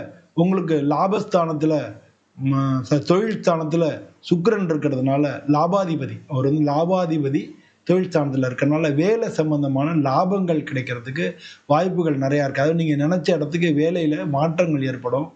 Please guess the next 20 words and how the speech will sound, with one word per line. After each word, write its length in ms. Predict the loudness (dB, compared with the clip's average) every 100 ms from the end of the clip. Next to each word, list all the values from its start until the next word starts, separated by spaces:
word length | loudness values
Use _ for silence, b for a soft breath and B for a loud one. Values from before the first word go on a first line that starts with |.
| _ _ _ _ _ 0
நினைச்ச 320 | 2 2 2
இடத்துக்கு 360 | 0 0 -2 0
போக 200 | 0 0
முடியும், 440 | 0 0 -4 0
பொருளாதார 680 | 2 2 2 0 0 0 0
ரீதியா 320 | 0 0 0
நல்ல 220 | 0 2
ஏற்றங்கள் 560 | 2 0 0 0 0 -2
இருக்கும். 360 | -8 -14 -20 -20 _ _ _ _ _ _ _ _ _ _ _ _ _ _ _ _ _
So, 120 | 0
அதனால 280 | 2 2 0 0 -2 -6 -6 0
பணங்காசை 560 | 2 2 2 0 0 0
பொறுத்தளவு 480 | 0 0 2 2
இந்த 160 | 0 0
மாசம் 300 | 0 0 0
கவலைப்பட 420 | 0 0 0 -2
வேண்டியதில்லை. 340 | -2 0 0 2
ஆனா 220 | 2 2
வீட்டுல 400 | 0 0 0 0
யாரானும், 540 | 2 0 0 0 -2